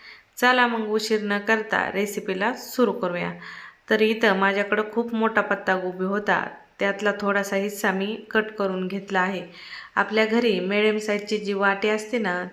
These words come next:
तेवढी वाटी भरून आपल्याला इथं हा गोबी खिसून घ्यायचा आहे. आणि गोबी खिसण्यासाठी आपण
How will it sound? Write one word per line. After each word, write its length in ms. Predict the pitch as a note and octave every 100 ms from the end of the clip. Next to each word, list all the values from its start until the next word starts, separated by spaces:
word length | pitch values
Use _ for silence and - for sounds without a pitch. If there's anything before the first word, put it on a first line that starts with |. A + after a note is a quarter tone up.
| -
तेवढी 300 | G3+ G3+ G3+
वाटी 320 | G3 G3 G#3
भरून 360 | G3+ G#3 F#3+ -
आपल्याला 360 | F3 - F#3+ F#3+
इथं 280 | F#3+ F#3+
हा 240 | F#3 G3 F3+ - - - - -
गोबी 540 | F#3+ G3+ G3 B3+ D#4 - - _
खिसून 400 | - A#3+ A#3+ G#3
घ्यायचा 340 | G3 G3 F#3+ F3
आहे. 280 | E3+ E3+ F3 - - _
आणि 200 | - G3
गोबी 420 | G3 G#3+ A3 A3 A3
खिसण्यासाठी 800 | A3+ A3+ A3 A3+ A3+ F#3+ - -
आपण 300 | - G3